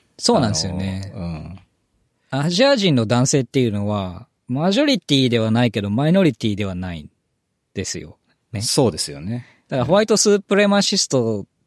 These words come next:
Speaker 1: がどうとか、ホワイトメールだからお前は得してるんだとかいう時には、アタック、アタックというかね、そう指摘される対象じゃないんだけど、かといって僕らはマイノリティですっていうことでもない。特にあの、ベイエリアとかだと、まあ、マジョリティ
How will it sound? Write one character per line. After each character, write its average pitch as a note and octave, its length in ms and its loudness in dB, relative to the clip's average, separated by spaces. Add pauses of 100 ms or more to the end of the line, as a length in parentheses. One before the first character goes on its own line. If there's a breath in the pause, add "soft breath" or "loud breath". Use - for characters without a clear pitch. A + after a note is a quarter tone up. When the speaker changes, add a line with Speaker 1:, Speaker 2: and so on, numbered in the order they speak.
(120)
Speaker 1:
が G#2+ 160 -2
ど B2 140 2
う G#2+ 60 0
と F#2 100 -8
か、 D#2+ 180 -10
ホ A2+ 100 -4
ワ C#3 80 4
イ D3 40 0
ト D#3+ 100 2
メ D#3+ 140 4
ー - 20 2
ル C3 60 0
だ A2 100 0
か G#2 120 -4
ら F#2+ 80 -4
お G2 40 -4
前 G#2 220 -2
は G#2+ 200 -2
得 A#2 260 -2
し - 60 -4
て B2+ 100 0
る A#2 100 2
ん A2 40 2
だ F#2+ 160 -4
と - 100 -16
か B2 100 2
い B2+ 100 0
う C#3 60 -4
時 E3+ 200 0
に F3 100 2
は、 E3 300 4 (420 soft breath)
ア B2+ 120 2
タ C3+ 100 2
ッ - 60 -2 (140)
ク、 - 260 -8
ア B2+ 80 -2
タ C#3+ 100 2
ッ D3 40 2
ク - 200 -6
と G#2 80 -4
い G2 40 -2
う F#2 40 -6
か F#2 100 -8
ね、 F#2 160 -4
そ A2 140 -4
う - 20 -2
指 C#3+ 280 0
摘 - 40 -4
さ D3 100 2
れ C3 80 2
る A#2+ 140 0
対 C3+ 200 2
象 C3 140 2
じ A2+ 100 0
ゃ G2+ 40 0
な G#2+ 100 2
い A2+ 60 4
ん G2+ 40 2
だ F#2 80 -6
け F2 100 -10
ど、 F2+ 300 -10 (600)
か G#3+ 140 0
と F3+ 100 4
い C#3+ 40 6
っ A#2+ 40 0
て A2+ 180 0
僕 G#2+ 180 0
ら C3+ 100 4
は G#2 60 0
マ G#2+ 120 0
イ G#2+ 40 2
ノ A2 80 2
リ A2 80 0
テ A#2+ 100 -2
ィ A2 60 2
で A2 120 2
す - 200 -6
っ - 40 -20
て G2 100 -4
い G2 120 -4
う F#2+ 60 -6
こ A2+ 140 -8
と G#2 160 0
で A#2 80 2
も F2+ 140 -4
な F2+ 100 -6
い。 D#2+ 140 -12 (500)
特 F#3+ 220 -2
に G#2 220 2
あ G2 60 -4
の、 G2 80 -4
ベ B2 140 2
イ D#3+ 40 6
エ F3+ 60 4
リ C3 100 4
ア F#2+ 60 0
と F#2+ 80 -4
か F2+ 80 -10
だ F2 100 -8
と、 - 260 -12
ま G#2 120 -2
あ、 - 20 -4
マ F#2+ 160 -2
ジ A2 80 0
ョ B2+ 40 4
リ C3 120 2
テ - 140 -4
ィ C3 320 2